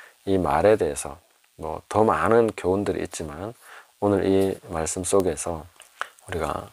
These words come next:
말이 굉장히 중요하구나, 함부로 말하지 않도록,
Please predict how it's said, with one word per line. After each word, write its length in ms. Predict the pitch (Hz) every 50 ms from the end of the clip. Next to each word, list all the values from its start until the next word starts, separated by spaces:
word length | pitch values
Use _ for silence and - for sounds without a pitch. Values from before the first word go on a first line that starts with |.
| _
말이 320 | - 80 76 78 82 98 101
굉장히 540 | - - 101 104 110 113 113 113 117 120
중요하구나, 580 | 117 - - 82 80 80 80 78 - 80 78 - - - - _ _ _ _ _ _ _ _ _ _ _ _ _ _
함부로 520 | - - 120 120 123 120 117 107 107 113 110
말하지 380 | 92 80 - 82 82 82 82
않도록, 400 | 80 71 69 - - - - -